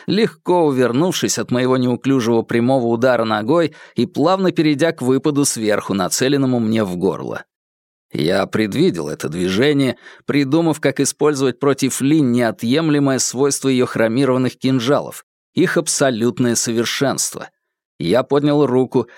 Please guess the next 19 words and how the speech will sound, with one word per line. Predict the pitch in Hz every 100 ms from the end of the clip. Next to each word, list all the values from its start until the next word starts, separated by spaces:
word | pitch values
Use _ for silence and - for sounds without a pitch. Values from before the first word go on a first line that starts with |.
| - -
и |
остриё | 127 - 139 143 139
гладко | 120 117 143 170 156
прошло | 143 135 - 156
сквозь | 151 147 147
ладонь | 143 143 135 110 104
до | 104
самого | 104 - 170 170 156
тонкого | 147 151 143 143 135 135
эфеса, | 135 - 78 60 - - - _ _
так | - 123
что | - 131
кулак | - 131 127 -
Линь | 147 135
оказался | 123 123 113 131 120
прижат | 120 123 123 123
к | -
моей | 120 120
ладони. | 120 131 113 90 65 -